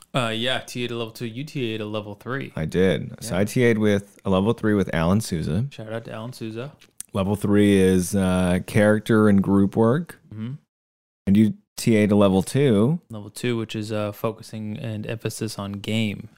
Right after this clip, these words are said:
Speaker 2: Mm.
Speaker 1: uh, with Jared Altmaier, um, as the, the teacher there. And, uh, yeah,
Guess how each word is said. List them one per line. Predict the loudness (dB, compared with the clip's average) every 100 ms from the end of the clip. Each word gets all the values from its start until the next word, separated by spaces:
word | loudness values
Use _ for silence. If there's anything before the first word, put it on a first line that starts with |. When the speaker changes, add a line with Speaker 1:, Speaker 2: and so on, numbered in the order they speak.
| _ 0
Speaker 2:
Mm. | 0
Speaker 1:
uh, | 0 -6
with | -14 -18 -14
Jared | -8 -6
Altmaier, | -4 -6 -12 -16 -18 _ _ _ _ _ _ _ -12
um, | -10 -10 -12
as | -16 -20 -12
the, | -10 -10 -14 -16
the | -16
teacher | -12 -10 -8
there. | -6 -6 -6 -16 _
And, | -12 -10 -8
uh, | -10 -10 -18 _ _ _ _ _ -2
yeah, | -2